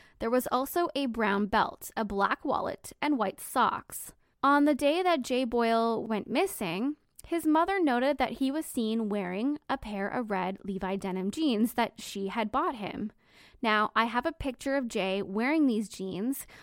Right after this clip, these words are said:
along with a photo of the pants that were found. You can check them out over on my Facebook page. Let me know what you think. Jay's sister also claimed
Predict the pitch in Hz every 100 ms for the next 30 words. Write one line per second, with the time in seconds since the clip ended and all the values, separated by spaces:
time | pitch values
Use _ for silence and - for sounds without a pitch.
0 | - - - 269 277 285 330 349 349 -
1 | 247 214 208 220 233 220 240 208 214 190
2 | - - 214 214 208 - 202 - - -
3 | - _ _ _ 202 226 311 - 339 -
4 | 320 247 240 - 202 202 214 214 202 202
5 | 269 285 - 180 - - - - - _
6 | _ _ _ _ _ _ _ 208 202 240
7 | 220 208 220 240 - - - - _ _
8 | _ _ _ _ _ _ _ _ _ -
9 | 277 370 - 233 - 254 277 - 208 214
10 | 294 285 - 226 190 214